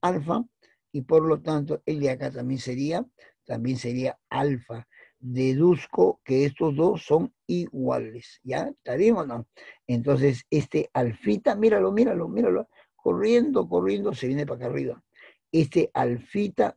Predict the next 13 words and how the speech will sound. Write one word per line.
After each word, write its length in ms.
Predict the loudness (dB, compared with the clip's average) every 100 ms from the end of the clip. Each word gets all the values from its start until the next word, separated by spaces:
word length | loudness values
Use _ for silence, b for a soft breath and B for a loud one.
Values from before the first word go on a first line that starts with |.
| _
corriendo 800 | -2 0 0 2 4 4 2 -2
se 220 | -4 -10
sube 320 | -6 2 2
para 160 | 2 -2
arriba. 340 | -4 -4 -6 -10
¿Por 340 | -10 -8 -10 -4
qué? 360 | 2 2 0 B B B -10
Porque 280 | -8 -8
son 260 | -4 0 0
ángulos 460 | 2 2 0 -4 -4
alternos, 960 | -2 -2 -2 2 4 4 0 -2 -6 -6
alternos, 840 | -4 -4 -4 0 0 0 -4 -6 -2
internos. 840 | 0 0 4 2 2 -8 -12